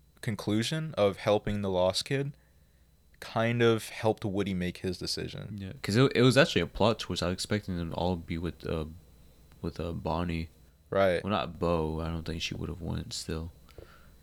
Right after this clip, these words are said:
Speaker 2: But with that little girl who was lost, yeah, that was a, I didn't expect that.
Speaker 1: No.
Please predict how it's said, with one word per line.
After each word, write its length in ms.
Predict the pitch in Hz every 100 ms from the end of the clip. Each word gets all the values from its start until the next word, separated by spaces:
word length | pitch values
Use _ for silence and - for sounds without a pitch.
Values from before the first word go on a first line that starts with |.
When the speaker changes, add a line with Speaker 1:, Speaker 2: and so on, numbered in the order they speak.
| -
Speaker 2:
But 320 | 95 87 - - - - -
with 200 | 90 87
that 200 | 85 85 -
little 280 | 95 95 87
girl 360 | 85 90 85 85
who 100 | 85
was 180 | 80 85
lost, 580 | 87 87 82 - - 85
yeah, 160 | 104 110
that 100 | -
was 160 | 95 87
a, 80 | 82 - - - - - - - 92
I 80 |
didn't 160 | 107 -
expect 360 | - - 85 80
that. 380 | 82 76 76 - _ _ _ -
Speaker 1:
No. 300 | 98 90